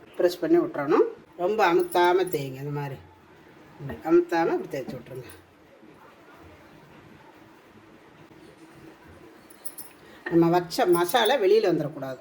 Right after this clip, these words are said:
அவ்வளோதான். இந்த மாதிரி இருக்கணும். பாருங்க, இதே மாதிரியே நம்ம எல்லாத்தையுமே தேய்ச்சி வச்சுக்கலாம். இப்போ நம்ம எல்லாமே அதே மாதிரியே தேய்ச்சி எடுத்தாச்சு. இங்கே எண்ணெய் காஞ்சிட்ருக்குது.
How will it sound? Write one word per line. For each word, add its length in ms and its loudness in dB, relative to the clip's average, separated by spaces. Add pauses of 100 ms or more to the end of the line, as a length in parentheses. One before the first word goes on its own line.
அவ்வளோதான். 440 -2 (200)
இந்த 180 -2
மாதிரி 180 2
இருக்கணும். 400 2 (800)
பாருங்க, 260 -2 (1000)
இதே 180 4
மாதிரியே 260 4
நம்ம 200 2
எல்லாத்தையுமே 420 0 (380)
தேய்ச்சி 240 -4
வச்சுக்கலாம். 440 -2 (460)
இப்போ 180 -6
நம்ம 240 0
எல்லாமே 280 0 (200)
அதே 220 -2
மாதிரியே 200 0 (120)
தேய்ச்சி 260 -2
எடுத்தாச்சு. 420 -6 (680)
இங்கே 180 6 (120)
எண்ணெய் 240 0
காஞ்சிட்ருக்குது. 540 -6